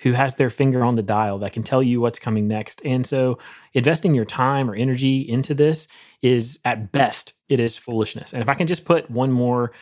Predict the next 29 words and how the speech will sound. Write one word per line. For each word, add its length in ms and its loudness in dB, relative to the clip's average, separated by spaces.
you 80 0
know, 240 2
caveat 400 2
out 160 -2
there, 260 0
I 60 2
would 120 2
just 160 -2
say 340 4
that, 520 -4
you 140 -2
know, 80 0
when 160 2
you 100 6
see 320 2
people 360 0
post 540 -2
these 200 -4
long 800 2
missives 440 0
that 160 -2
have 180 0
all 240 4
of 80 -2
these 300 0
random 460 2
details 480 2
in 140 0
them, 240 -4